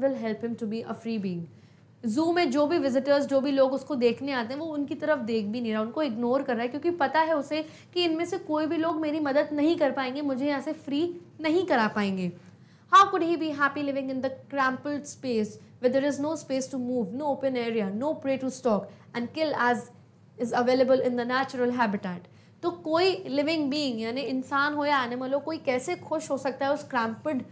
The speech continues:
क्रैम्प्ड स्पेस में, यानी कि एक ऐसी जगह जहाँ पे इनफ स्पेस नहीं है, पर्याप्त जगह ही नहीं है जहाँ पे, तो बेचारा वॉक भी नहीं कर पा रहा। तो बेचारा वहाँ पे ना वॉक कर पा रहा है, ना मूव कर पा रहा है, कोई ओपन एरिया नहीं है उस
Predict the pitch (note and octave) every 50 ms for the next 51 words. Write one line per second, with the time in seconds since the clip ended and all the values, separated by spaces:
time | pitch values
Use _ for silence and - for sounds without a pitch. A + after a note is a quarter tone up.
0 | - - - - - - D4 C#4 C#4+ D4 D4 - - - - - C4+ B3+ B3 B3
1 | B3 - C#4+ C4+ C4 B3 A#3+ A#3+ B3 B3 E4 F#4 F#4+ - - - - - - C#4
2 | C4+ C#4+ C4+ C4 C4+ E4+ D#4 D4+ D4 C#4 D#4 D#4+ C#4+ E4+ D4+ C#4 C#4 D#4+ E4+ E4+
3 | - - - - - - - - - C#4+ C#4+ D#4+ F4 F4 E4+ - - D4 D4 D4
4 | D4 D4 - C#4+ C4+ B3 A3+ G#3+ - B3+ B3 B3+ C4 C4+ D4 C#4+ - D4+ B3 C4+
5 | C4 B3 C4 C4+ D4 D#4+ E4 D#4 C#4 B3+ A#3+ A#3+ A3+ A#3 A3 G3 G3 - G3 F3
6 | - - - - - - - - D4+ C#4 B3+ - - D#4+ D#4+ F4 F4 D4 C#4 C4+
7 | C#4+ D4 - D4+ E4 D#4+ E4+ D#4+ D#4+ D4+ D4+ D4+ D4 C#4+ D4 D4 E4+ C#4 D4 B3+
8 | D4 D4 D#4 D#4+ D#4+ D#4 D4+ - E4 E4 E4 - - - - - A#3+ A#3 A3 A#3+
9 | C4 C#4 C4+ - - C#4+ C#4 C#4 C#4 C4 B3+ C4+ C4+ A#3+ G#3+ G3+ G#3+ B3+ D4+ D4
10 | - - C#4+ C4 B3 C4+ C4 B3+ C4+ C4+ C4+ D#4+ E4+ E4 - B3+ A#3+ A#3+ A#3+ D#4+
11 | E4 D4 A#3+ B3+ B3 A#3+ B3 C#4+ D#4+ D#4+ D#4+ D4 C#4 C#4+ D4 D4 C4 A#3 -